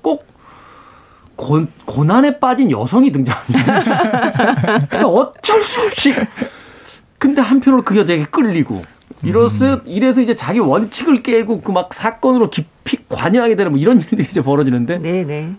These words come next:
Speaker 1: 그런 장르들 음.
Speaker 2: 이게 하드보일드가 일 차 세계대전 끝나고서 그리고 나온 장르라고 그래요.
Speaker 1: 음.
Speaker 2: 그래서 사람에 대한 불신, 뭐 자본주의가 모든 걸 다 해줄, 해줄 줄 알았더니 이게 세계대전을 일으키고 그럼 앞으로 미래는 어떻게 되는 것인가?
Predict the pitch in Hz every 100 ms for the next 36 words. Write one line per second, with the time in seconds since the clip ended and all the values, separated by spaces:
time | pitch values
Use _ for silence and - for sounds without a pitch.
0 | - 135 147 135 120 113 98 120 92 -
1 | _ - 123 117 110 104 101 - - -
2 | 123 156 - - 175 226 254 196 120 107
3 | 127 180 110 - _ - 135 156 180 208
4 | 208 220 220 208 190 175 170 226 233 202
5 | 139 110 113 117 104 - _ - - 139
6 | 185 175 127 123 110 113 104 101 98 113
7 | 131 135 123 113 101 95 110 117 175 202
8 | 185 151 135 - 117 - 123 113 117 120
9 | 117 135 170 208 175 160 147 170 180 131
10 | 135 156 147 - 160 190 202 214 190 -
11 | - 190 185 156 123 - 131 202 196 139
12 | 185 214 202 185 175 139 110 - 110 202
13 | - - - 175 127 185 131 143 165 156
14 | 107 131 113 110 101 95 98 92